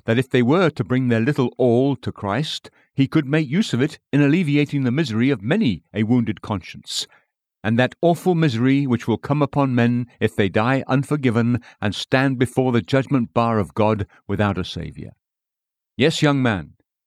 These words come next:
God can make you the spiritual father of many. As I look back upon my own history,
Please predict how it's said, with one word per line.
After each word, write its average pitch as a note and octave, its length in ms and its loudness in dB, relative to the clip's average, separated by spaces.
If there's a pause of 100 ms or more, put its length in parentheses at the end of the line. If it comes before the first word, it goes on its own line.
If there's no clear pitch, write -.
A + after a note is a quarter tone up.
(120)
God B2 220 0
can C#3 200 0
make D3 240 2
you D3+ 280 2
the - 140 -12
spiritual C3+ 480 0
father A2+ 480 0 (220)
of D#2 160 -10
many. F#2 380 -6 (1500)
As F3+ 120 0
I G#3+ 80 4
look F#3+ 240 2
back D3+ 200 0 (100)
upon C3 260 2
my B2 160 2
own A#2 180 2
history, A2 680 -6